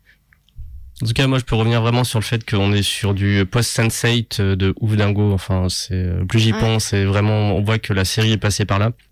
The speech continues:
Speaker 2: Ouais.
Speaker 1: Même d'un point de vue, euh, de réalisation, euh, très basique. Euh, enfin, les...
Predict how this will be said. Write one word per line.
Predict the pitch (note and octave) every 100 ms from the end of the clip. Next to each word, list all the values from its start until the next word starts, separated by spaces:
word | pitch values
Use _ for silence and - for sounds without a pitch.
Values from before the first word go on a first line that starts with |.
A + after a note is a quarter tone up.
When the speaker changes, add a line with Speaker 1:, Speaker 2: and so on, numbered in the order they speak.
| _
Speaker 2:
Ouais. | A3+ A3 - -
Speaker 1:
Même | A#2+
d'un | G#2+ G#2
point | A#2+
de | A2
vue, | G#2 A2+ G#2+
euh, | G2 F#2 - - -
de |
réalisation, | A2 A2+ A2 A2 - A2 G2+
euh, |
très | - -
basique. | A#2 A2 A2 B2 - - - - - -
Euh, | G#2 G2+ G2 G2 G2 G2 G2
enfin, | - G2
les... | G2 D2